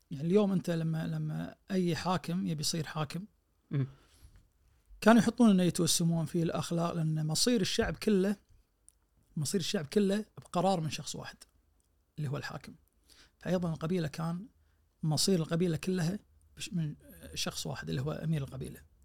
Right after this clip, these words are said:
Speaker 1: فكانت القبيلة لابد أنه يكون الشخص هذا حكيم،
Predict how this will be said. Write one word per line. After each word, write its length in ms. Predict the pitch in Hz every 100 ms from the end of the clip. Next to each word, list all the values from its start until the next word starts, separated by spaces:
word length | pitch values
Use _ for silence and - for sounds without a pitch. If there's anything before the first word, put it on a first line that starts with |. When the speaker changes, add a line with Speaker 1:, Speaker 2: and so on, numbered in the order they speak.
| _ - - - - - -
Speaker 1:
فكانت 480 | 143 202 220 185
القبيلة 440 | 165 - 170 208 175
لابد 360 | 170 170 185
أنه 160 | 175 165
يكون 260 | 160 196 170
الشخص 420 | - 180 - 165
هذا 360 | 175 175 190 - _ _
حكيم، 500 | - 165 - 190 208